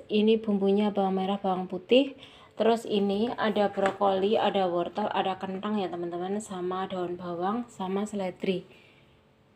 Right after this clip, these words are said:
Nah, selanjutnya mari kita masak ya.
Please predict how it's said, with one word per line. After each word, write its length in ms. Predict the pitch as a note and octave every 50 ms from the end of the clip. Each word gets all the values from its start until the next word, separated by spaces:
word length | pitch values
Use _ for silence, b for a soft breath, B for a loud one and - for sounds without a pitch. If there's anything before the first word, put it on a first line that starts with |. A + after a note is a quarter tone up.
| _ _ _ _ _ _ _ - - - _ -
Nah, 320 | G3+ G3 G3 G3 G3 G3
selanjutnya 720 | G3 F#3+ - G3+ G3 G3 G3 F#3+ G3 G3 G3+ G#3 A3+ B3 C#4
mari 320 | C#4 B3+ A3 G#3+ G#3+ G#3+
kita 240 | G#3+ G#3 - G3 F#3
masak 480 | F#3+ F#3+ F#3 F#3 F#3 - F#3 F#3 -
ya. 480 | G3 F#3+ F#3 F#3+ G3 G#3 A3 A#3+ C#4 D4+